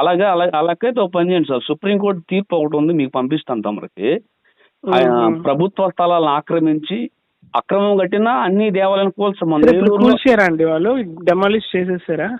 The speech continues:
Speaker 1: చేసేసారండి, సెకండ్ టైమ్ చేశారు ఇది.
Speaker 2: అంటే ఫస్ట్ టైమ్ జరిగినప్పుడు మళ్ళీ రెండోసారి వాళ్ళు కట్టడం మొదలుపెట్టారు.
Speaker 1: మొదటిసారి కూడా చెప్పారు, ఇది నా డాక్యుమెంట్ సబ్మిట్ చేశాడు.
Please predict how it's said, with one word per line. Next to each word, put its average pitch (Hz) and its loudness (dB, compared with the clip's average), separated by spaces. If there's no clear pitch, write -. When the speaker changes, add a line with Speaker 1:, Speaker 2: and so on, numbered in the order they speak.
Speaker 1:
చేసేసారండి, 165 0
సెకండ్ 208 0
టైమ్ 214 0
చేశారు 143 -2
ఇది. 98 -12
Speaker 2:
అంటే 196 -6
ఫస్ట్ 175 -6
టైమ్ 226 2
జరిగినప్పుడు 208 0
మళ్ళీ 202 0
రెండోసారి 208 0
వాళ్ళు 190 2
కట్టడం 196 -2
మొదలుపెట్టారు. 180 -4
Speaker 1:
మొదటిసారి 202 2
కూడా 214 -2
చెప్పారు, 180 -2
ఇది 160 0
నా 156 2
డాక్యుమెంట్ 180 -2
సబ్మిట్ 180 0
చేశాడు. 156 -2